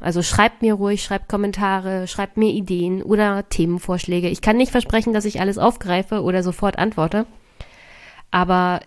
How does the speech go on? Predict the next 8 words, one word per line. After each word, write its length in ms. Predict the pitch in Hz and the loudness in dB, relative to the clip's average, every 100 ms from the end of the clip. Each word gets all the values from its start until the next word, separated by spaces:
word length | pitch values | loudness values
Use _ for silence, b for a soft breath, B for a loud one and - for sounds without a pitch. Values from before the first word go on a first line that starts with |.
| _ _ _ _ - | _ _ _ _ 4
Input 500 | 233 254 - 220 - _ | 4 4 0 -2 -4 _
ist 400 | 196 180 - - _ - | -8 -8 -10 -18 _ -18
hier 240 | - 208 | -4 0
bei 120 | 185 | 0
mir 360 | 185 185 185 - | 0 0 0 -2
immer 180 | 190 190 | 0 0
herzlich 500 | 165 165 - 156 - | 0 -4 -6 -10 -6
willkommen. 540 | 143 - 165 220 269 | -6 -4 -2 -2 -6